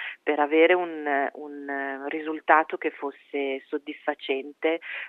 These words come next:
per il suo standard, per il suo livello. Quindi sono, lui ha giocato sull'emozionalità delle, dei disegni con toni caldi e freddi, e devo dire che sono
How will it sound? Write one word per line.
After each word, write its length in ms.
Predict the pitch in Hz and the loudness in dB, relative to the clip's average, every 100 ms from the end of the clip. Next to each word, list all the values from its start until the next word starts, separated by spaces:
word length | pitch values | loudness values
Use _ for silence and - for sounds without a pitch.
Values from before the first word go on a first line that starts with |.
| _ | _
per 160 | 151 143 | -4 -2
il 140 | 139 - | -4 -8
suo 400 | - 147 135 135 - | -6 -2 0 -2 2
standard, 560 | 160 147 139 139 135 _ | 4 6 4 -2 -4 _
per 160 | 135 131 | -10 -8
il 100 | - | -14
suo 380 | - 143 135 127 | -12 -6 -4 -4
livello. 520 | 127 139 139 127 131 | -6 -4 0 0 -2
Quindi 260 | - 160 160 151 | -8 -10 -10 -6
sono, 280 | 165 160 160 - - | -4 -2 -4 -6 -14
lui 180 | 160 180 | 2 6
ha 80 | 190 | 6
giocato 800 | 185 185 190 180 180 - 190 180 - - - - | 6 0 6 6 6 0 -2 -2 -6 -18 -16 -8
sull'emozionalità 1200 | 185 190 381 - - - 185 185 - 180 175 240 _ | -2 -2 -2 -6 -2 0 2 0 2 4 6 4 _
delle, 640 | _ 160 165 165 156 156 151 | _ -2 2 2 4 2 0
dei 200 | 151 160 | 2 0
disegni 640 | 175 170 165 175 180 208 247 - - - | -2 -2 4 4 2 -2 -4 -6 -18 -14
con 260 | - 170 160 | -4 -4 0
toni 340 | 170 165 170 | 4 4 2
caldi 640 | - 165 160 180 185 196 - | 2 6 8 6 2 -4 -4
e 160 | 170 | -6
freddi, 680 | - 170 151 156 - 170 170 - | -4 2 2 2 -2 -4 -4 -8
e 340 | 160 160 156 156 | -6 -2 -2 -2
devo 240 | 160 156 156 | -4 -4 -4
dire 260 | 160 175 | 0 0
che 160 | - 175 - | -2 -10 -6
sono 800 | 165 160 156 151 151 147 143 | -8 -6 -8 -6 -6 -8 -10